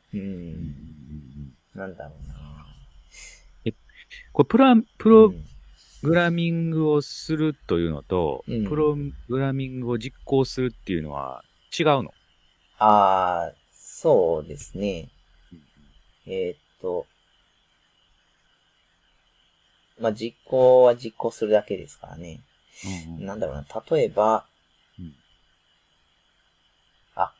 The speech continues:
Speaker 1: このラジオで言うと、
Speaker 2: うん。
Speaker 1: えーっと、まあ、まず、このラジオするっていう
Speaker 2: うんうん。
Speaker 1: のを決めるじゃないですか。
Speaker 2: はいはい。
Speaker 1: それは、第一の習慣だと思ってもらっていいと思うんですよ。
Speaker 2: うん。うん。うん。
Speaker 1: で、その後に、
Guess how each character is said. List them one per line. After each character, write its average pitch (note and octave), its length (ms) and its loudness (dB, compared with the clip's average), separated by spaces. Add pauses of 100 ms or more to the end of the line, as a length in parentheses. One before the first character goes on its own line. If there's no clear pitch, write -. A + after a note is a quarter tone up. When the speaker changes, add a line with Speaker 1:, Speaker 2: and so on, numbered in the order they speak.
Speaker 1:
こ - 120 -8
の C#3+ 140 -2
ラ C3 160 4
ジ D3+ 160 0
オ E2+ 80 4
で D2+ 140 -6
言 D#2+ 200 -6
う E2+ 140 -10
と、 C3 220 -6 (380)
Speaker 2:
う A2+ 60 -4
ん。 D#2+ 140 -4 (140)
Speaker 1:
え E2 240 -6
ー C#2+ 60 -16
っ - 80 -20
と、 C#2 240 -12 (1200)
ま G2 120 -8
あ、 - 20 -4
ま C3 160 -2
ず、 D2+ 320 -8 (420)
こ G2 80 -12
の F2+ 60 -10
ラ G#2 120 2
ジ G#2+ 80 -4
オ - 60 -4
す - 180 -8
る A2 160 -6
っ - 120 -20
て - 80 -12
い A1+ 180 -14
う - 40 -20 (480)
Speaker 2:
う G2+ 40 -6
ん G#2+ 40 -4
う D#2 280 -12 (440)
ん。 - 20 -14
Speaker 1:
の F#2+ 160 -6
を C2+ 60 -12
決 - 180 -12
め F#2 120 -4
る F2 100 -6
じ C2 100 -18
ゃ - 20 -16
な - 60 -20
い - 20 -20
で - 60 -20
す - 80 -20
か。 - 520 -16
Speaker 2:
は F#2+ 80 -2
い D2 60 -16
は C#2+ 140 -20
い。 - 40 -20 (300)
Speaker 1:
そ - 140 -6
れ C#3+ 80 -2
は、 B2+ 360 -2 (720)
第 G2+ 160 6
一 - 140 -14
の C2+ 120 -10
習 - 180 -16
慣 C#2 260 -18
だ - 80 -18
と - 80 -18
思 A#1 80 -14
っ - 40 -20
て A2+ 80 -6
も G2 100 -4
ら D2+ 60 -8
っ - 40 -20
て - 140 -20
い - 20 -20
い - 20 -20
と - 120 -20
思 G#2+ 60 -16
う - 20 -12
ん - 0 -
で F#2 60 -12
す E2+ 140 -18
よ。 - 140 -20
Speaker 2:
う - 20 -20
ん。 E2+ 40 -16
う - 20 -12
ん。 D#2+ 40 -14
う - 20 -18
ん。 C#2+ 40 -20 (760)
Speaker 1:
で、 C3+ 80 -14
そ - 160 -12
の C3+ 160 -6
後 A#2+ 240 -6
に、 C3+ 280 -4